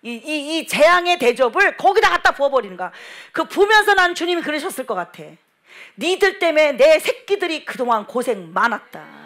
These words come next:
어? 니들이 얼마나 내 새끼들을, 어? 내 백성들을 니들이 얼마나 괴롭혔는지 이제 니들이 좀 뜨거운 맛 좀 봐."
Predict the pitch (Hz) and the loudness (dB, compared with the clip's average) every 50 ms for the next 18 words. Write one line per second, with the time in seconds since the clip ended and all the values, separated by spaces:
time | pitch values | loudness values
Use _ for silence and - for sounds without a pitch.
0 | 165 180 196 - - - - - - - - - - - - - - - - 208 | -20 -20 -20 -20 -20 -20 -20 -20 -20 -20 -20 -20 -20 -20 -20 -20 -20 -16 -12 -10
1 | 240 269 302 349 _ _ _ _ _ _ _ _ _ _ - 285 277 269 311 302 | -10 -10 -12 -16 _ _ _ _ _ _ _ _ _ _ -10 -8 -8 -4 0 0
2 | 294 - 392 427 427 440 440 453 453 453 - - - - - - - - - - | 2 4 6 6 8 8 8 8 8 8 8 6 6 4 4 4 4 4 6 4
3 | - - - - 285 - 440 427 - 277 - - 165 - 165 170 175 180 190 _ | 4 4 4 2 2 2 2 -2 -4 -8 -10 -10 -12 -16 -16 -18 -18 -20 -20 _
4 | _ _ _ _ _ 185 214 240 320 349 _ _ _ _ _ _ _ _ _ _ | _ _ _ _ _ -18 -16 -16 -16 -18 _ _ _ _ _ _ _ _ _ _
5 | _ _ _ _ _ - - - - _ _ - 285 330 370 392 381 302 294 285 | _ _ _ _ _ -20 -20 -20 -20 _ _ 0 2 4 4 4 4 2 0 -2
6 | - - - 427 381 359 339 349 339 294 262 320 262 339 311 285 277 285 285 277 | 0 2 2 2 2 2 -2 -2 -4 -4 -4 -6 -4 0 0 2 2 2 2 2
7 | 269 254 254 - - 269 269 262 - - 240 214 202 196 208 202 202 247 247 262 | 2 2 0 -2 -2 0 -2 -2 -2 -4 -10 -10 -8 -8 -8 -8 -8 -4 -2 -2
8 | 214 170 233 294 247 269 233 185 202 190 - 370 359 370 320 254 226 190 - - | -2 -2 -4 -12 -12 -10 -8 -8 -10 -10 -8 -8 -6 -6 -6 -8 -10 -12 -12 -14
9 | 160 165 160 - - | -18 -18 -20 -20 -20